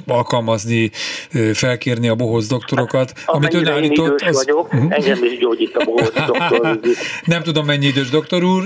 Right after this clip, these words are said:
Speaker 1: ö,
Speaker 2: Hát, már sokig, sokadik
Speaker 1: ö,
Speaker 2: X-et taposom.
Speaker 1: Szóval, hogy, ö, minden generációnak, ö, javasolható, tehát Ö, az a varázsszem, az mindenki,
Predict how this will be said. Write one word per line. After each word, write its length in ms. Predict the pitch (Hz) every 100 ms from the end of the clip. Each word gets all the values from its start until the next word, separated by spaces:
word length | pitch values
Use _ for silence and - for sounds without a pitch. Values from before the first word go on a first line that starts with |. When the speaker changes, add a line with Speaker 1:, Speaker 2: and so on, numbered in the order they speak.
| 190
Speaker 1:
ö, 180 | 156 143
Speaker 2:
Hát, 380 | 139 139 - 165
már 180 | 160 151 -
sokig, 300 | 165 160 143 - - - -
sokadik 420 | - 170 156 135 131
Speaker 1:
ö, 40 | 135
Speaker 2:
X-et 240 | - - 120 -
taposom. 560 | 120 123 - 117 117 - -
Speaker 1:
Szóval, 380 | 160 156 160
hogy, 260 | 139 160 151
ö, 320 | 160 156 160 165 - - - 185
minden 460 | 185 180 151 131 151
generációnak, 680 | 139 131 123 113 135 127 117 190 180
ö, 60 | 135 131 139
javasolható, 760 | 139 127 120 147 127 120 135 131
tehát 440 | 135 131 127 - - - - - - - -
Ö, 360 | 175 135 139 156
az 120 | 143
a 60 |
varázsszem, 520 | 143 165 151 - 156 143
az 120 | 139
mindenki, 640 | 156 127 120 123 127 135